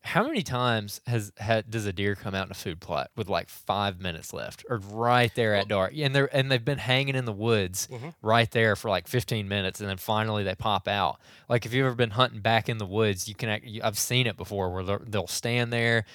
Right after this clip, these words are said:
Speaker 1: they'll browse, they'll sit there and look around, they'll check the wind, and then they go out in the food plot. It was like, man, when they're leaving and they're firing that truck up, the screwed up muffler, you know,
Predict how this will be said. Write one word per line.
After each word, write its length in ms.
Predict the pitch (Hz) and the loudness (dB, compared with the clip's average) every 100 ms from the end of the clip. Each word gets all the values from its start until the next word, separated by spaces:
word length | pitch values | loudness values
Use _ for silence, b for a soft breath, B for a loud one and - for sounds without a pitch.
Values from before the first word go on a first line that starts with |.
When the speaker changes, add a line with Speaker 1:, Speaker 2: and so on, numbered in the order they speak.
| B - | B -4
Speaker 1:
they'll 120 | 101 | -2
browse, 560 | 87 107 117 113 113 | 2 4 6 6 4
they'll 100 | - | 0
sit 220 | 92 135 117 | -2 -2 -2
there 140 | 110 | -2
and 100 | 95 | 0
look 200 | 117 117 | 0 0
around, 480 | 101 104 113 110 104 | 0 0 0 0 -2
they'll 180 | 85 73 - | -6 -6 -6
check 220 | - 120 - | 0 0 -2
the 80 | |
wind, 460 | 101 113 127 123 120 B B | -4 -2 0 0 -2 B B
and 220 | 107 101 | -6 -4
then 220 | 98 143 170 | -2 0 2
they 80 | 120 | 2
go 140 | 110 | 2
out 100 | 101 | 0
in 40 | |
the 60 | - | -2
food 220 | - 98 | -4 -4
plot. 300 | 95 95 92 | 0 0 0
It 360 | - - _ 127 | -4 -20 _ -4
was 120 | 120 | 0
like, 160 | 113 98 _ _ - | -2 -2 _ _ -8
man, 400 | 151 143 95 92 b b b - | -2 0 -2 -8 b b b 0
when 160 | 131 127 | 4 4
they're 160 | 180 | 4
leaving 600 | 160 120 127 156 180 180 - 131 | 0 0 2 2 -2 -6 -6 -4
and 100 | 131 | -4
they're 80 | 139 | -2
firing 440 | - 131 143 139 | -2 0 0 0
that 140 | 127 | -4
truck 360 | - 120 127 156 | -2 2 2 4
up, 240 | 151 151 _ - | 2 0 _ -12
the 220 | 117 107 | -6 -4
screwed 360 | - - 143 131 | -4 -2 0 0
up 120 | 127 | 2
muffler, 400 | 120 139 151 151 | 0 0 2 2
you 100 | 143 | 4
know, 280 | 147 160 | 6 6